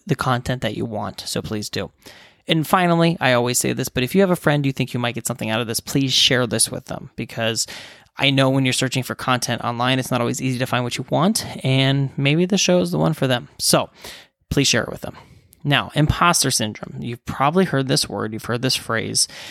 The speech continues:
and maybe you're familiar with it, maybe you're not. The concept of imposter syndrome is simple. You feel like you're an imposter in what you do.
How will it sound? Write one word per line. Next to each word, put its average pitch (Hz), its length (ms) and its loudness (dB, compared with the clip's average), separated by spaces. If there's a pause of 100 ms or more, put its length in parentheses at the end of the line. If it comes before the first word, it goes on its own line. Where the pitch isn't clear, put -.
(180)
and 139 200 2
maybe 135 260 4
you're 147 140 2
familiar 123 480 2
with 113 160 -4
it, - 80 0
maybe 127 260 0
you're 139 140 2
not. 170 580 0 (1040)
The 147 100 2
concept 135 420 2
of 165 120 4
imposter 127 360 2
syndrome 135 320 2
is 175 100 4
simple. - 440 2 (580)
You 131 140 0
feel 113 160 -2
like 107 180 -4
you're 113 120 -2
an 131 120 2
imposter 143 540 0
in 117 80 -8
what 110 160 -4
you 147 100 2
do. 180 380 0